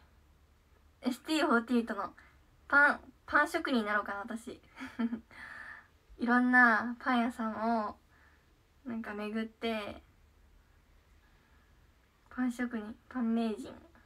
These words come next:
パン名人になろうかな。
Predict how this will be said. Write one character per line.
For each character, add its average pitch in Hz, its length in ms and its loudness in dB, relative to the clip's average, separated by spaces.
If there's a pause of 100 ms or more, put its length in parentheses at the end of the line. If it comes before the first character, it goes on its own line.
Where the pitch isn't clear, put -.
(1600)
パ 254 80 -2
ン 240 100 2
名 254 180 0
人 208 400 -10
に 196 60 -14
な 226 120 0
ろ 233 120 2
う 220 40 -6
か 254 100 -6
な。 247 240 -8